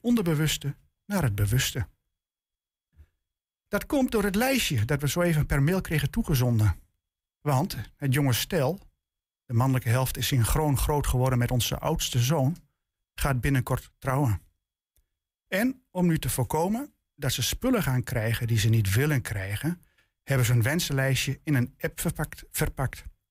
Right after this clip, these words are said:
En om het nu voor iedereen helemaal eenvoudig te maken, kun je direct doorklikken naar winkel of we-, webshop waar het betreffende item voorradig is.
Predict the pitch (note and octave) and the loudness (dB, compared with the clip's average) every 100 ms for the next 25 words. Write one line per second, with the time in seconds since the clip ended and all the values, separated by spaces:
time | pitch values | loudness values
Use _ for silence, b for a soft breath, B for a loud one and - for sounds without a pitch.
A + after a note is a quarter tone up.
0 | _ _ - b b b b - A3+ F#3+ | _ _ -20 b b b b -6 -2 0
1 | B3+ - _ - D#3+ D#3 D#3+ E3 - E3 | 0 -6 _ -4 -2 0 0 -2 0 0
2 | C#3+ B2 A#2 A2 G#2 A2 F3+ B3 - A#3 | 2 0 0 0 -2 -2 0 0 0 0
3 | A#3 A3+ A3 G#3 G#3+ A#3 A3+ - - F3 | 0 0 0 0 0 -2 -6 -6 -2 2
4 | C#3 C3+ E3 A#2 C3 E3 - D#3 D3+ C3 | 2 0 -2 0 0 0 -2 -4 0 0
5 | A#2+ D3 D3+ B2+ G#2+ D3+ - D3 E3+ - | 2 0 0 0 0 -2 -2 -4 -2 -2
6 | C#3+ D#3 - B2+ C3 A#2+ A#2 - C3+ C3 | -4 -6 -4 -2 0 0 -2 -2 0 -2
7 | - C#3 C#3 C#3+ F#3+ A3 G#3 C3 A2 A2+ | -2 -4 -2 -2 -2 0 0 0 -2 -2
8 | - - | -4 -6